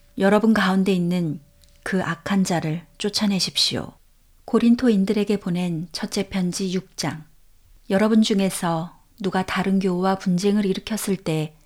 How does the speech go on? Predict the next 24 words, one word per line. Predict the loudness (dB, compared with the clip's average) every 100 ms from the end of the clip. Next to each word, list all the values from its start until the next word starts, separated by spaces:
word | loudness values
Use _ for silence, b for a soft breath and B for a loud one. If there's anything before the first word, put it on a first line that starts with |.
| b b b
어찌하여 | -6 -4 0 2 2
성도들 | 2 2 4 4 2
앞에서 | 2 0 -4 -4 -4 -4 -6 -4
해결하려 | -2 0 0 0 2
하지 | 0 0
않고 | -2 -2 -6 -6 -6 -6 b b b -4
이교도의 | 0 2 2 2 0
법정에서 | -2 -6 -4 -4 -4 -6
고소합니까? | -6 -6 -2 0 0 -2 -6 -10 -10 -16 -20 _ 2
여러분은 | 4 6 6 6
성도들이 | 6 6 6 2 -2 -2 -4 -8 -10
세상을 | -4 -2 0 0
심판하게 | 2 2 2 2 2 0 -2
되리라는 | -2 -2 -2 -2
것을 | -4 -2
모르십니까? | 0 0 0 2 2 0 -4 -10 -10 -12 _ _ _ _ _ _ _ _ _
온 | 2 4 4
세상을 | 0 0 0 0 0 0
심판하게 | 0 0 4 4 4 2
될 | 4 4
여러분이 | 4 2 0 0 -2 -2 b b b b -6
지극히 | -2 0 0 0
작은 | 0 -2 0 0
사건들조차도 | 0 0 2 4 4 2 0 0 -2 -2 -4